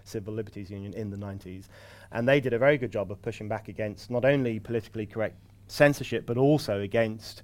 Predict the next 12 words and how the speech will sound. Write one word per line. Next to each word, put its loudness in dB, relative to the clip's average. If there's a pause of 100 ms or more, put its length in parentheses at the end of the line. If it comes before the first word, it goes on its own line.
(340)
the 2
introduction 0
of -4
sexual 0
harassment -2
into -10
workplaces, 0
sexual -2
har-, -10
harassment -8
codes, -2
rather, -4